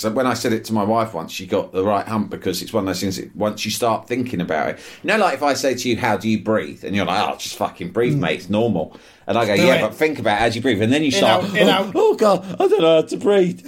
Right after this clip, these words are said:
Speaker 1: I've never thought about it before." <laughs> Right? Once you think about these things, you don't know how to do them. Here it is, right? Here it is. I've said it before, but in case you missed it, it's coming
Speaker 2: Mm.
Speaker 1: again. What do you do with your arms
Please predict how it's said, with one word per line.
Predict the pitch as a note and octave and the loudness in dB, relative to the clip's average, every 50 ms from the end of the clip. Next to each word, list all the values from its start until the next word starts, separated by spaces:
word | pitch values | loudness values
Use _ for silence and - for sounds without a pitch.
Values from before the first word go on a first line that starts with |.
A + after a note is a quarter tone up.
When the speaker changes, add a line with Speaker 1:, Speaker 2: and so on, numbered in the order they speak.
| - - - | -12 -4 -2
Speaker 1:
I've | E3 D#3+ | 0 2
never | F3+ F#3+ E3 D#3+ | 2 2 2 2
thought | - D4+ A4 G#4+ F3 E3+ | 2 4 4 4 4 4
about | E3+ E3+ D#3 D#3 | 4 4 4 4
it | C#3+ - | 2 2
before." | D3 C3+ C#3 - C#3+ A#2 G#2 G2 - - | 0 0 2 2 2 2 2 0 -6 -16
<laughs> | _ _ | _ _
Right? | - - A2 G#2+ A#2 C#3 D3 - - _ _ - | -2 2 2 4 4 2 0 -2 -10 _ _ -2
Once | C#3+ E3 F3+ F3 - | 0 0 0 0 -4
you | - | -2
think | - G#3 G#3 F3+ | -2 -2 0 0
about | - D3 B2+ | 0 0 0
these | A#2 A2 - | 0 -4 -4
things, | A2+ G#2+ G2+ | -4 -4 -2
you | G#2 | 0
don't | A2 B2 A2+ | 0 0 2
know | A2+ A2+ | 2 0
how | A2+ | -2
to | A2 - | -4 -2
do | - E3+ E3+ | 0 0 2
them. | B2+ - - - - _ - | 2 0 -4 -6 -18 _ -4
Here | B2+ D3 D#3 D3 | 0 0 2 2
it | B2 F2+ | 2 0
is, | F#2 F2 - | 0 -2 -2
right? | E2 D#2 D2+ E2+ A2 A2+ - - - | -2 0 0 0 -2 -4 -10 -16 -8
Here | - C3 C#3+ D3+ C#3+ C#3 | -2 0 2 2 2 2
it | B2+ | 0
is. | - F2 D#2+ - - - | 0 -2 -2 -4 -4 -6
I've | - - | -6 -4
said | - D3+ D#3+ - | 0 0 0 0
it | - | -2
before, | - - - G#2+ F#2+ F#2 G2 F#2+ | -10 -12 -6 -2 0 0 0 -2
but | - F#2+ F2 | -2 -2 -2
in | F2+ | -2
case | F2 F#2 B2 A#2+ - | 0 -2 -2 -2 -2
you | A2 | -2
missed | F#2 F#2+ F#2 - - F#2+ | -2 -2 -2 -2 -2 -2
it, | |
it's | F#2+ - - | -2 -4 -4
coming | - - - D#3+ D3 A#2 | -4 -2 0 0 2 0
Speaker 2:
Mm. | G2 | 0
Speaker 1:
again. | F2 E2+ C#2+ D2 - - _ _ _ _ - - - - - _ _ | -2 -4 -6 -8 -10 -16 _ _ _ _ -20 -20 -20 -20 -20 _ _
What | - A#2 C#3+ E3+ F3 - - | 0 2 2 2 2 0 -6
do | - C#3+ | -12 -8
you | D#3 D#3 D3+ C3 | -6 -4 -4 -4
do | B2 C3 C3 A#2 G#2+ G#2+ | -2 0 2 2 2 2
with | G2+ G2+ G#2+ G#2 G#2 | 2 2 0 0 2
your | A2 A2 A2 G#2 - | 0 0 0 0 0
arms | - B2 A#2 G#2 F#2 E2+ E2 E2+ F#2 F#2+ - - - - - | 0 0 2 2 0 -2 -4 -4 -6 -6 -6 -6 -8 -10 -12